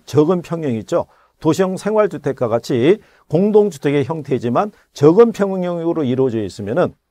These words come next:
젊은 세대에서만 가능하고 독신 남자들에게, 아, 독신 가구에게는 가능할지는 몰라도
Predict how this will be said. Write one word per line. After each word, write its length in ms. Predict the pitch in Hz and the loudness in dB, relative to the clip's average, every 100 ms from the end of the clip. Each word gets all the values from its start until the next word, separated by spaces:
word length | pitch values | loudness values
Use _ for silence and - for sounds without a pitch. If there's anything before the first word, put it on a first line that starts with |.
| _ _ _ _ _ | _ _ _ _ _
젊은 440 | - 143 196 247 233 | 0 2 2 0 0
세대에서만 680 | 190 190 196 175 202 202 | 2 4 4 2 0 -2
가능하고 720 | 135 135 143 165 139 117 120 98 | -2 -2 0 -2 0 0 0 0
독신 320 | 147 139 208 | 0 0 0
남자들에게, 640 | 202 180 180 170 160 165 156 | 0 0 0 0 0 -2 -2
아, 100 | 117 | -2
독신 400 | 143 139 190 180 | -2 -4 -4 2
가구에게는 500 | 151 147 147 160 202 | 2 2 0 0 -6
가능할지는 560 | - 131 139 135 127 | -2 0 0 -2 -6
몰라도 440 | 104 101 104 170 | -6 -6 -2 -2